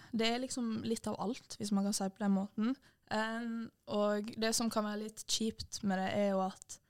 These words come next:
eh, og det høres jo veldig ulogisk ut, men at talentet er ikke på toppen av lista, kanskje, nødvendigvis, i enkelte tilfeller.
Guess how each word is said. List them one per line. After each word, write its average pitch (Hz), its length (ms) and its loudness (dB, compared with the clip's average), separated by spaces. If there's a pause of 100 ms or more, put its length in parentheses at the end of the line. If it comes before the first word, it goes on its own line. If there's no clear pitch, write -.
(440)
eh, 185 460 4
og 208 180 -4
det 208 160 0
høres 202 300 0
jo 202 80 -6
veldig 196 260 -2
ulogisk 196 400 0
ut, - 160 -10
men 185 240 2
at 185 80 -6
talentet 196 640 0
er 185 240 0
ikke 185 240 -4
på - 80 -4
toppen - 380 -8
av - 100 -6
lista, 196 300 -6
kanskje, - 400 -2
nødvendigvis, 185 580 -2
i 180 80 -4
enkelte 185 500 -6
tilfeller. 185 540 -4